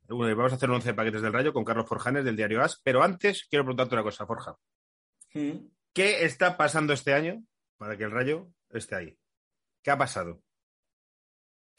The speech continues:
Speaker 2: Te, supongo que te referirás a lo bueno para que
Speaker 1: A lo
Speaker 2: esté
Speaker 1: bueno, a lo
Speaker 2: ahí
Speaker 1: bueno, sí,
Speaker 2: bien.
Speaker 1: sí, sí, a lo bueno, a lo bueno.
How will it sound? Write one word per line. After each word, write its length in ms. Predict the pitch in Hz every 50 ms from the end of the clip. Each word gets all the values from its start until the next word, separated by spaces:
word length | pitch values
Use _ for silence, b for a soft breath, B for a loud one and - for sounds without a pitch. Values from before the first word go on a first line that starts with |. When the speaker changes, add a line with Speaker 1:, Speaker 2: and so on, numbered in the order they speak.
| - _ -
Speaker 2:
Te, 180 | - 113 - -
supongo 340 | - - 117 95 120 127 127
que 60 | 139
te 80 | - -
referirás 420 | - 127 131 123 120 127 131 131
a 80 | 151 151
lo 120 | 135 120
bueno 300 | 117 135 143 147 170 170
para 180 | 170 156 143 131
que 60 | 110
Speaker 1:
A 40 | 120
lo 80 | 120
Speaker 2:
esté 40 | 113
Speaker 1:
bueno, 160 | 123 - - -
a 40 |
lo 60 | 135 139
Speaker 2:
ahí 40 |
Speaker 1:
bueno, 160 | 147 - - -
sí, 40 | 147
Speaker 2:
bien. 140 | 165 170 160
Speaker 1:
sí, 100 | - 170
sí, 300 | 143 165 170 160 117 -
a 80 | - 113
lo 80 | 113 104
bueno, 180 | 123 139 127
a 20 | 107
lo 60 | 101
bueno. 200 | 117 135 127 -